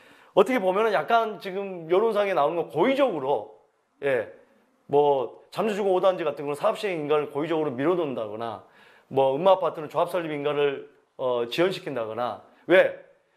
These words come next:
사업이 진행될수록 투자자들이 많이 몰리고 집값이 뛰면 주변에 투자자들이 또 많이 몰려들 수 있기 때문에 그냥, 그러니까 지금까지 정책이 무슨 정책이냐? 그냥 억누르는 정책이었거든요. 네.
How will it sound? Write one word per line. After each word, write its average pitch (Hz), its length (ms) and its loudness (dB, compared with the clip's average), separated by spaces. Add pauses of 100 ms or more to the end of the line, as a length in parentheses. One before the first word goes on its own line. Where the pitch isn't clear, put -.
사업이 269 400 0
진행될수록 202 640 -2
투자자들이 233 460 2
많이 170 160 -4
몰리고 139 360 -6
집값이 - 420 -6
뛰면 190 400 0 (240)
주변에 240 640 2
투자자들이 233 500 0
또 226 80 -4
많이 175 240 -4
몰려들 180 300 -4
수 156 100 -16
있기 135 220 -10
때문에 143 420 -2 (300)
그냥, 262 280 2 (380)
그러니까 247 320 2
지금까지 233 340 2
정책이 175 680 -6
무슨 170 200 -8
정책이냐? 135 500 -4
그냥 151 240 0
억누르는 262 500 2
정책이었거든요. 123 800 -6 (960)
네. 120 260 -4